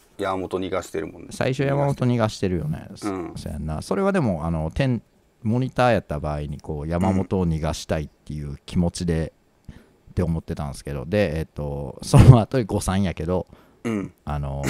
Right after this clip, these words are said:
Speaker 2: クロスに捕まったっていう。
Speaker 1: <laughs> 逃げたわけじゃなくて。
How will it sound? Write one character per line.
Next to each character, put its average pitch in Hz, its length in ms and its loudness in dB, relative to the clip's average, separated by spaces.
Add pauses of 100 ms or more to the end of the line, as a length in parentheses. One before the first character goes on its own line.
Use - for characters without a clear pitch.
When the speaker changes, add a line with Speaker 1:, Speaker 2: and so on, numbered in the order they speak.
(140)
Speaker 2:
ク - 60 -2
ロ 82 100 2
ス - 140 -2
に 95 140 6
捕 - 200 -4
ま 67 100 -2
っ 87 120 -6
た - 120 -6
っ - 40 -6
て - 200 -16
い - 80 -14
う。 - 40 -16
Speaker 1:
<laughs> - 1700 -4
逃 95 140 -4
げ 101 120 6
た 85 120 2
わ 87 80 -2
け 80 100 -6
じ 76 60 -8
ゃ 73 60 -8
な 71 80 -10
く - 100 -20
て。 - 140 -18